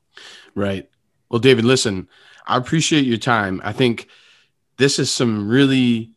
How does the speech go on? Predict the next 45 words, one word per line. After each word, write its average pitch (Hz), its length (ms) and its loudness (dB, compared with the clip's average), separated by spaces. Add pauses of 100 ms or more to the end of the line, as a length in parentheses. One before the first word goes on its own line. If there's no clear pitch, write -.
interesting 127 440 -4
stuff - 220 -6
that 107 120 -4
a 107 60 -4
lot 117 160 0
of 120 100 -4
people 113 400 -6
and 104 120 -4
our 113 100 2
listeners 113 560 -4
need 113 220 -2
to 110 80 -8
start 101 280 -8
hearing 123 380 0
so 107 160 -8
that 101 200 -6
they 110 120 -4
can 107 260 -6
use 113 240 0
your 110 100 -4
services 113 520 -4
so - 100 -6
they 104 120 -4
can 104 180 -8
get 107 160 -6
to 110 140 -6
a 95 40 -6
better, 101 300 -4
healthy 101 340 -6
lifestyle. 107 560 -6 (360)
And 120 100 0
I'm 127 140 4
just 131 220 -2
wondering, 123 560 4 (260)
you 123 100 -2
know, 123 140 4
we're 131 220 4
about 123 280 0
trying 127 220 -2
to 113 80 0
help 123 240 -4
one 123 260 0
person 123 380 -4
out 113 140 0
here. 110 260 -2